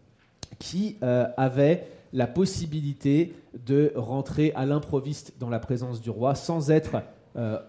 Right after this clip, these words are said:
rembarrés, sans avoir à s'embarrasser de cette histoire de sceptre. La seule restriction qu'ils avaient, c'est qu'ils n'avaient pas le droit de rentrer dans les appartements du roi lorsqu'il était avec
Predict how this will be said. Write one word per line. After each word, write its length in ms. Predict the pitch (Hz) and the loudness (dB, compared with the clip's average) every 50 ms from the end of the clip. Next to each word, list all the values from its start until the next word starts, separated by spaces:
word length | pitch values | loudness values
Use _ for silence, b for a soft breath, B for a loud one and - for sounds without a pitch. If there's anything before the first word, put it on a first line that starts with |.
| - _ _ _ | -18 _ _ _
rembarrés, 880 | 107 104 104 113 123 143 170 160 165 147 131 143 147 151 165 175 175 - - | -10 -8 -8 -6 -6 -6 2 2 4 4 4 4 4 4 4 2 0 -6 -14
sans 300 | - - - 170 170 147 | -14 -8 -4 -4 0 2
avoir 300 | 156 139 139 156 156 143 | 0 2 4 4 4 6
à 80 | 139 127 | 4 2
s'embarrasser 540 | - - 143 135 139 127 127 131 123 - 160 | 2 0 -2 0 0 2 2 2 0 0 -2
de 80 | 139 | -4
cette 200 | 113 - 120 - | -4 -6 -6 -8
histoire 300 | 123 - - - 135 120 | -8 -10 -2 0 0 0
de 80 | 110 107 | 0 -2
sceptre. 400 | - - - 147 160 - - 110 - - - _ _ b b b b b | -4 0 0 0 0 -2 -6 -8 -10 -10 -16 _ _ b b b b b
La 140 | - 135 135 | 0 0 2
seule 680 | - - - - - 226 247 254 254 233 165 120 - - - - - | 2 2 0 2 6 8 8 10 10 8 6 2 0 -4 -12 -12 -4
restriction 640 | 123 147 160 160 - 175 165 - - - 170 170 | 0 0 0 0 0 -4 -6 -6 -6 -8 -8 -8
qu'ils 280 | - - 143 127 120 131 | -6 -8 -8 -4 -2 -2
avaient, 400 | 123 113 123 135 165 - B B B B B B | -2 2 2 0 0 0 B B B B B B
c'est 180 | - - 135 117 | -12 -12 -12 -12
qu'ils 240 | - - 170 180 | -10 -12 -10 -6
n'avaient 240 | 170 160 139 120 120 | -2 -2 -2 -2 -4
pas 160 | 117 - 151 | -2 -2 -2
le 60 | 147 147 | -2 -2
droit 240 | 123 123 135 147 | -4 -4 -4 -4
de 100 | 139 123 | -2 -4
rentrer 460 | 110 - 117 123 120 - - 131 135 131 | -6 -8 -8 -10 -10 -6 -4 -4 -4 -4
dans 120 | 127 113 | -4 -6
les 160 | 110 104 101 | -8 -6 -6
appartements 440 | 117 113 131 120 - - 117 113 117 | -4 -4 -4 -6 -6 -10 -10 -10 -10
du 80 | 113 113 | -10 -8
roi 220 | 98 107 120 131 | -6 -4 -4 -2
lorsqu'il 360 | 131 117 120 - - - 113 | -2 -4 -6 -8 -10 -8 -8
était 440 | 104 101 - 123 123 123 123 B B B B B _ | -8 -6 -4 -4 -4 -4 -6 B B B B B _
avec 540 | 113 113 110 117 117 131 120 - - - | -8 -6 0 0 0 0 -2 -8 -16 -20